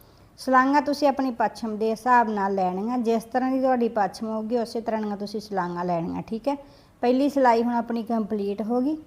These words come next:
ਸਿੱਧੇ ਪਾਸੇ ਤੋਂ। ਹੁਣ ਆਪਾਂ ਦੂਸਰੀ ਸਿਲਾਈ ਬਣਾਵਾਂਗੇ ਰੋਂਗ ਸਾਈਡ ਤੋਂ। ਪਹਿਲਾ ਕੁੰਡਾ ਤਾਰੋ ਚਾਹੇ ਬੁਣੋ,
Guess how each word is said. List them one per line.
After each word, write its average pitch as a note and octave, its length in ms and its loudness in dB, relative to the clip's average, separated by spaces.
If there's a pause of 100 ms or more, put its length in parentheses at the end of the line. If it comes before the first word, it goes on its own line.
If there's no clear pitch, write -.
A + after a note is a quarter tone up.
(120)
ਸਿੱਧੇ G#3+ 340 0
ਪਾਸੇ F#3+ 360 -2
ਤੋਂ। G3 140 -8 (480)
ਹੁਣ C4 160 4
ਆਪਾਂ C#4 260 6
ਦੂਸਰੀ A#3+ 420 2
ਸਿਲਾਈ A3 300 0
ਬਣਾਵਾਂਗੇ A3 600 -2
ਰੋਂਗ B3 360 2
ਸਾਈਡ F3+ 360 -6
ਤੋਂ। - 160 -20 (3250)
ਪਹਿਲਾ C#4 300 6
ਕੁੰਡਾ A#3+ 360 2
ਤਾਰੋ G3+ 360 4
ਚਾਹੇ G3 260 -2
ਬੁਣੋ, F3+ 300 -8